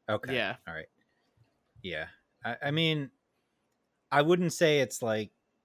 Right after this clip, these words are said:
Speaker 1: when you compare it to the last game they did, which would have been Red Dead, right? I, it, it doesn't look as good, but again, this is, like, a super pre-alpha, very early, um, development, so I expect it to look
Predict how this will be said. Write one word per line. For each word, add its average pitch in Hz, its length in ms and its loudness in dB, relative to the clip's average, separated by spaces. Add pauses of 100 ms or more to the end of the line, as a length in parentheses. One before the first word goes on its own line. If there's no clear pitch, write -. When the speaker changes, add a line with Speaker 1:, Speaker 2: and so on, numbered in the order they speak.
(720)
Speaker 1:
when 143 120 -2
you 156 80 0
compare 165 420 4
it 160 80 -4
to 165 120 2
the 123 120 2
last 110 400 2
game 120 180 0
they 117 140 0
did, 120 220 2
which 104 180 -4
would 107 140 -2
have 95 100 -4
been 101 340 -2
Red 101 280 -2
Dead, 113 340 -4
right? 95 320 -4 (160)
I, 104 60 -2
it, 107 320 -6
it 104 120 -8
doesn't 110 320 2
look 110 220 -2
as 104 180 -2
good, 107 240 -2
but 107 120 -4
again, 98 280 -2
this 98 200 -10
is, 95 120 -12
like, 95 220 -8
a 87 140 -10
super 107 580 -8
pre-alpha, 92 840 -6 (640)
very 110 380 2
early, 101 640 -2 (380)
um, 95 440 -4
development, 92 580 0
so 113 140 -6
I 104 100 0
expect - 460 -6
it 95 140 -10
to 104 80 -10
look 101 300 -8